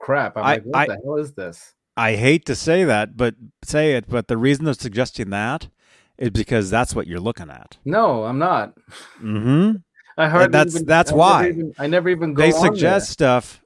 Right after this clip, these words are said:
Speaker 2: similar to what you're already looking
Speaker 1: I'm
Speaker 2: at on
Speaker 1: always
Speaker 2: there.
Speaker 1: looking at music stuff, and then for whatever reason, there's somebody, probably one time a girl's butt, and I clicked on it.
Speaker 2: <laughs>
Speaker 1: And they got me.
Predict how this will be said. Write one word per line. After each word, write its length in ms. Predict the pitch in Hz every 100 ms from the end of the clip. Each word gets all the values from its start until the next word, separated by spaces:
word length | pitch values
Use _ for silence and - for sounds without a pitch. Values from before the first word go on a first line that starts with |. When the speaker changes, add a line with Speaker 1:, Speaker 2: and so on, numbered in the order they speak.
| -
Speaker 2:
similar 720 | - - 180 190 131 110 113
to 180 | -
what 260 | 113 123 -
you're 240 | 120 123
already 420 | 131 127 113 101 92 _
looking 240 | 135 151 139
Speaker 1:
I'm 100 | 151
Speaker 2:
at 60 | 151
on 60 |
Speaker 1:
always 380 | 156 160 190 175
Speaker 2:
there. 80 | 165
Speaker 1:
looking 160 | 165 156
at 100 | 123
music 380 | 139 190 180
stuff, 440 | - - 117 123 -
and 100 | 120
then 180 | 120 117
for 160 | -
whatever 500 | 117 110 127 135 131
reason, 360 | 127 143 - -
there's 200 | 120 196 -
somebody, 260 | 135 131 117
probably 260 | 156 165 160
one 260 | 131 160 165
time 300 | 160 147 131
a 40 |
girl's 320 | 139 143 139
butt, 380 | 110 107 147 120 -
and 120 | 120
I 100 | 120
clicked 300 | 117 139 147
on 260 | 254 214 320 - 113
it. 880 | 277 - 269 - 226 - 240 - 226
Speaker 2:
<laughs> 0 | _ - - - 156 _ _ _ _ -
Speaker 1:
And 80 | 117
they 40 | 110
got 260 | 156 202 135
me. 120 | -